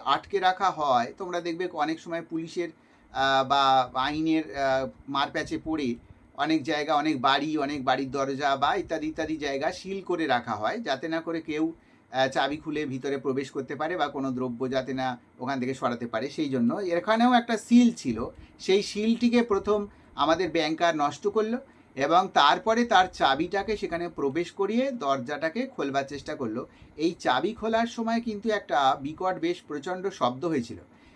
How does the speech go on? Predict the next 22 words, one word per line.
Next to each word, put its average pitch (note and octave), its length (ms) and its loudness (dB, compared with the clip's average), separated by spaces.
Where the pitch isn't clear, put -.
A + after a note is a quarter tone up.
কারণ F3+ 320 2
সেই F3+ 200 2
শব্দটা F#3 420 0
হওয়ার F#3 340 4
কারণ E3 340 2
হচ্ছে F#3+ 180 -10
যে G#3+ 200 0
পনেরো F#3 400 0
বছর C#3 380 -2
ধরে A3+ 260 -2
যে E3 240 -2
চাবিটা B2+ 420 -2
বন্ধ, A#2+ 340 -2
তালাটা A#2+ 340 -4
বন্ধ, A#2 480 -4
সেটাকে F3 360 -4
খুলতে F#3 320 -2
গেলে G3 160 0
একটা F#3+ 180 -4
শব্দ D#3 260 0
হতে D3 280 -4
পারে। D3+ 240 -4